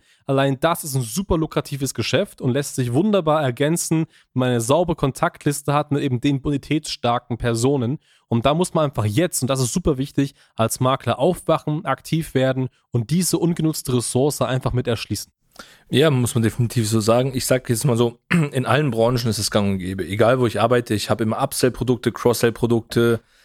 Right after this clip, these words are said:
Speaker 2: sonstige Möglichkeiten und Variationen, dass sich die Angebote im Kreis drehen können.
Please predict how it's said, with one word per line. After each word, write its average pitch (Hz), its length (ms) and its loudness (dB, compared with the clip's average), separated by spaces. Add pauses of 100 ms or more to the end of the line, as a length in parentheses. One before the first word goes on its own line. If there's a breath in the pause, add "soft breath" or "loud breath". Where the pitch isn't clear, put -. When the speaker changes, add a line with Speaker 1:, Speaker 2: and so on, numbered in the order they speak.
(120)
Speaker 2:
sonstige 131 480 2
Möglichkeiten 123 580 0
und 113 40 2
Variationen, 110 560 2
dass 117 140 0
sich 107 80 -12
die 113 220 0
Angebote 117 460 2
im 110 60 0
Kreis 127 260 2
drehen 95 220 -6
können. 95 320 -4